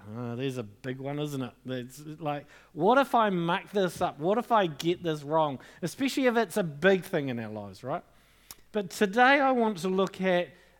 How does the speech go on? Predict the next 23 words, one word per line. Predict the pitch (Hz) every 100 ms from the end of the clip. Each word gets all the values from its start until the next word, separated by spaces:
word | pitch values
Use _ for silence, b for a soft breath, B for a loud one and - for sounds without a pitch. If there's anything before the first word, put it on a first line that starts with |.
| -
the | 165
fear | - - 175 175
of | 160 143
loss. | 135 143 135 - - - -
Like, | 151 156 160
what | 160 165 208 247 254 - 214
if | 220 214 - - b b b
I, | 160 170 170 165 165 - _ _ _ _ _ -
what | 170 196 170 226
if | 233
I | 240
lose | 208 165 180 196 185 147 -
this | - 151 - - -
thing, | - 156 127
this | 131 135 - B B
important | 165 156 - 220 220 226 - B B
person | - 190 185 165
or | 143 151 160
important | 156 156 - 180 180
thing | 135 185 175
in | 160
my | 151
life? | 147 151 139